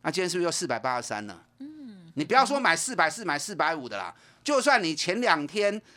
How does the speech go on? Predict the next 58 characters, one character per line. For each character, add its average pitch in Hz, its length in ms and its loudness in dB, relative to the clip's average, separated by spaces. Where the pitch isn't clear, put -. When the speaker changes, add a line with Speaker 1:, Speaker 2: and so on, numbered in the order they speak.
Speaker 1:
买 143 220 2
四 262 240 -2
百 180 260 6
五 147 140 -6
十 147 140 -6
五、 156 320 -2
买 131 240 0
四 - 220 -2
百 139 200 2
六， 165 300 -2
今 214 160 -4
天 214 140 2
四 220 160 0
百 135 160 2
八 170 200 2
十 165 120 -8
三， 151 240 -2
是 202 140 -2
不 196 60 -2
是 214 60 -2
有 220 60 -2
个 262 80 0
二 277 60 0
十 175 160 0
块 233 200 2
啊？ 240 260 2
你 - 80 -2
知 143 60 -2
道 240 120 6
今 214 140 0
天 214 240 -2
日 240 120 -4
本 156 160 2
的 160 80 0
春 202 160 -2
田 170 140 0
制 190 120 -4
作 180 140 -2
所 135 100 0
跟 151 120 -2
太 170 100 -2
阳 139 160 0
诱 135 140 -2
电 117 260 -6
又 285 220 6
涨 151 240 0
一 - 40 -10
点 160 160 -2
五 127 140 -2
趴？ 120 260 -6
Speaker 2:
嗯， 254 360 -12
哼 196 140 -20
哼。 220 380 -20
Speaker 1:
全 226 260 2
部 294 140 2
都 277 140 6
已 - 20 4
经 233 240 -4